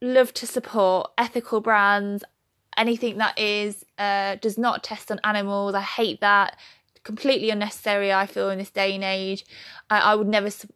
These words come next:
buy anything from a brand that it does test on animals. And I want, where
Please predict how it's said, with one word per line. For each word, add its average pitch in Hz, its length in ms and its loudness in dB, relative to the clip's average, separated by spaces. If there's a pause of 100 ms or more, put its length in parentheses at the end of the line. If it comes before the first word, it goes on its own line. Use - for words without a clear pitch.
(120)
buy 202 200 4
anything 202 440 0
from 190 160 -10
a 190 60 -4
brand 190 260 -2
that - 160 -8
it 190 160 -6
does 208 160 2
test - 360 -16
on 190 120 -4
animals. 190 520 -6 (500)
And 226 340 2
I 247 140 4
want, 254 320 0 (340)
where 233 400 2